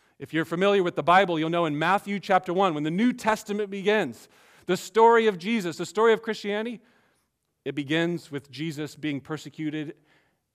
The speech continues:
and attempts made on his life to kill him as a young man. Greatly was even Jesus persecuted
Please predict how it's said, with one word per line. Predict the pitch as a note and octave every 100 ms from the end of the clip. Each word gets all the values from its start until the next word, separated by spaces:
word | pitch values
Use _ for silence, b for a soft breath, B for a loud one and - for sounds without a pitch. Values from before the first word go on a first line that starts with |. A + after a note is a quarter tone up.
| _ _ _ _
and | C3 B2+
attempts | A2+ E3 D#3+ - - -
made | C3+ C#3+ D3+
on | D3+
his | C#3
life | A#2+ A2 -
to | A2+
kill | - D3 B2+
him | A#2 G#2+ - A#2+
as | A2
a |
young | G#2+ A2+ A2
man. | G#2+ F2+ F#2+ _ _ _ _ _ _
Greatly | B2+ D3 E3 A2+ F#2 A2+
was | A#2 B2+
even | B2 A#2
Jesus | A2 C#3 G2+ F2 - _
persecuted | E3 - G#2+ G#2 F2 -